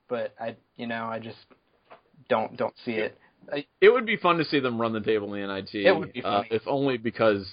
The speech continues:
Speaker 2: that's, like, the perfect, I think, finale for this team.
Speaker 1: Oh, absolutely.
Speaker 2: But,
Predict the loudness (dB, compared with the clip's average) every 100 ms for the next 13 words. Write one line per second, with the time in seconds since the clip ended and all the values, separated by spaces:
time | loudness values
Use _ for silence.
0 | -2 -2 0 0 2 0 -2 -8 0 0
1 | 0 -4 -4 -4 -4 -4 -4 0 0 0
2 | -2 -6 -6 -6 2 4 4 2 -2 2
3 | 2 2